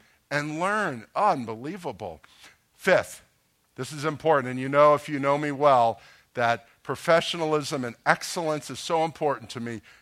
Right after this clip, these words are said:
Don't settle for mediocrity. Now's the time where people can go, "Oh, I'm just gonna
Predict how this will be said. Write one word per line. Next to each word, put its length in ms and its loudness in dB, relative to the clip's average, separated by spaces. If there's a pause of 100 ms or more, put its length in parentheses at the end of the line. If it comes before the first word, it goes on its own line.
(200)
Don't 360 2 (100)
settle 800 2
for 200 -4
mediocrity. 1080 -2 (1160)
Now's 340 4
the 100 -8
time 420 0
where 100 -4
people 280 -6
can 80 -10
go, 180 -4
"Oh, 60 4
I'm 140 4
just 160 -10
gonna 260 -2